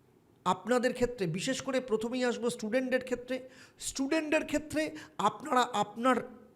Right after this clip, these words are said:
ঘরের উত্তর পূর্ব দিকে ভগবান গণেশের মূর্তি রাখুন এবং পড়ার টেবিলে ক্রিস্টালের গ্লোব রাখবেন। প্রত্যেক শনিবার কালো তিল এবং গুড় দিয়ে পাখিকে খাওয়ান,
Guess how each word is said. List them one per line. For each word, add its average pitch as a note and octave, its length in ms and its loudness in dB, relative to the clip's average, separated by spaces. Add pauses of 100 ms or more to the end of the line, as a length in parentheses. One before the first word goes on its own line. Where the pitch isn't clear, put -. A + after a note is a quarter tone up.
(160)
ঘরের G#3 360 8 (140)
উত্তর B3+ 440 -4
পূর্ব B3 360 -4
দিকে G#3 400 -2 (540)
ভগবান A3+ 500 6
গণেশের G#3+ 460 2
মূর্তি A3 320 -4
রাখুন A#3+ 300 -2 (640)
এবং A3+ 360 6
পড়ার A#3 280 6 (120)
টেবিলে B3 460 2 (400)
ক্রিস্টালের A#3 600 10
গ্লোব G3 480 10
রাখবেন। A#3 380 4 (540)
প্রত্যেক C4+ 520 4
শনিবার C4 440 4
কালো A#3+ 340 4
তিল B3+ 400 -2
এবং A#3 340 2
গুড় A3 340 -2
দিয়ে A3 200 0
পাখিকে A#3+ 520 -2
খাওয়ান, A#3+ 380 4